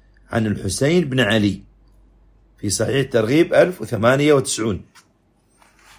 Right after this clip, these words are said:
قال: "جاء رجل إلى النبي صلى الله عليه وسلم فقال:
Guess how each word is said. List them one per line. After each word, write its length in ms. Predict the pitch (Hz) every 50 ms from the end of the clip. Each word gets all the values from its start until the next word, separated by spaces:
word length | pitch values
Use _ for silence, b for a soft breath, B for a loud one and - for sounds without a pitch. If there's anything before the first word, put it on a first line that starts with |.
| b b _ _
قال: 460 | - 143 156 170 190 214 233 - - _ _ _ _ _ -
"جاء 280 | 104 127 123 107 110
رجل 580 | 117 135 143 135 143 151 160 190 214 214 - - _ _ _ _ _ _ _ _ _ _ _ _ _ _ _ _ _ -
إلى 160 | 127 131 127
النبي 400 | 113 104 104 98 98 117 113 113
صلى 240 | 104 - 120 107 107
الله 540 | 101 101 110 123 139 151 160 156 135 117 107
عليه 200 | 117 113 110 107
وسلم 440 | 104 98 - 120 113 120 120 113
فقال: 600 | 104 - 113 104 - 127 139 135 120 92 92 -